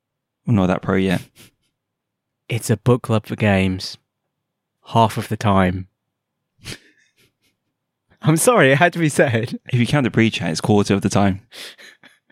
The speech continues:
Speaker 2: <laughs> Technically, you're right, technically a quarter of the time. Now the pre-chat's a separate app. The, the other half, it's what? Dad gaming and man-child?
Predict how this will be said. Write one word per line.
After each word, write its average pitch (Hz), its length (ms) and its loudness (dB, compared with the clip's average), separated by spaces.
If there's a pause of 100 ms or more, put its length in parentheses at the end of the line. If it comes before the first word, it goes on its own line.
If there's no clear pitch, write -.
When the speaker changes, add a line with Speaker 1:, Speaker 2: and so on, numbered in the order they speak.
(220)
Speaker 2:
<laughs> - 1000 -20
Technically, 175 520 -2
you're 151 140 0
right, 120 180 0
technically 135 320 0
a 113 60 0
quarter 123 300 0
of - 20 -4
the 104 60 -4
time. 101 260 -2 (560)
Now 117 140 2
the 107 80 0
pre-chat's 113 400 0
a 107 80 -4
separate 107 320 -2
app. 98 240 -4 (1040)
The, 160 180 0
the 139 120 4
other 151 180 2
half, 147 480 2 (120)
it's 127 200 0
what? 120 360 2 (800)
Dad 131 280 0
gaming 127 420 2
and 117 180 4
man-child? 123 800 2